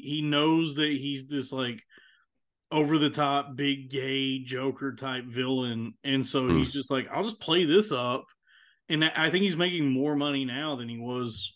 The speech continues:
Speaker 1: as a
Speaker 2: Probably.
Speaker 1: politician. <laughs> Yeah.
Speaker 2: That's crazy. Wow,
Speaker 1: Uh,
Speaker 2: good for him.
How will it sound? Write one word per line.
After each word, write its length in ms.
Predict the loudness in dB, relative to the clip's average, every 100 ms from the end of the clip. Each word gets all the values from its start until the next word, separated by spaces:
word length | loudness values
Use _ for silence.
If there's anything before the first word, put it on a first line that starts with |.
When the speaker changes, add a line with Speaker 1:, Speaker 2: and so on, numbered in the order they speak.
| -4
Speaker 1:
as 160 | -2
a 60 | -2
Speaker 2:
Probably. 220 | 0 2
Speaker 1:
politician. 540 | 2 2 2 2 2 -2
<laughs> 60 | _ _ _ _ -4
Yeah. 80 | -2
Speaker 2:
That's 160 | 0 -2
crazy. 500 | 0 2 4 2 -2 -6 _ _ _ _ _ _ _ _ _
Wow, 200 | -2 0 2
Speaker 1:
Uh, 140 | 2
Speaker 2:
good 100 | 2
for 160 | 2 4
him. 280 | 4 2